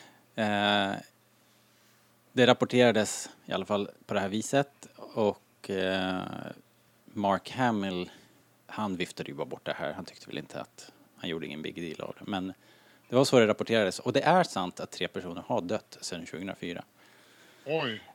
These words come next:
Speaker 1: Eh, det är ju tydligen superbrant och läskigt. Och, eh, man tycker att det är läskigt att gå upp och det är värre att gå ner. <laughs> Så att det verkar, verkar läbbigt. Och eftersom det är skyddat så får de inte sätta upp några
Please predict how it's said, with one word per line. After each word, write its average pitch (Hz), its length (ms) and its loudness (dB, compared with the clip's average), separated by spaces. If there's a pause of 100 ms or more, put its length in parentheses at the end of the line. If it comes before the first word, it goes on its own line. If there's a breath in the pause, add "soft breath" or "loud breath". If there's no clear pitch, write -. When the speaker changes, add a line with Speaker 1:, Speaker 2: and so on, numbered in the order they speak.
Speaker 1:
Eh, 87 580 -2 (240)
det 127 140 4
är 110 140 6
ju 107 140 2
tydligen 101 520 2 (260)
superbrant 101 1400 2
och 95 140 -6
läskigt. - 600 -6 (300)
Och, - 380 -6
eh, - 60 -4 (160)
man 98 140 -4
tycker 110 200 0
att - 40 -2
det 104 40 0
är - 20 2
läskigt - 300 2
att 90 60 0
gå 104 60 4
upp 107 360 0
och - 260 -6
det 98 80 0
är 90 160 -2
värre 104 300 4
att 107 60 4
gå 92 80 0
ner. 98 320 0 (240)
<laughs> - 260 -10
Så - 180 -6
att - 320 -10 (480 loud breath)
det 120 80 2
verkar, 101 420 4 (240)
verkar 104 200 0
läbbigt. 90 540 -4 (600)
Och 127 100 8
eftersom 123 300 6
det 120 80 10
är 113 40 8
skyddat 110 520 2
så 101 240 2
får 104 180 2
de 98 100 2
inte 87 320 2
sätta - 280 -2
upp - 220 -2
några 87 360 0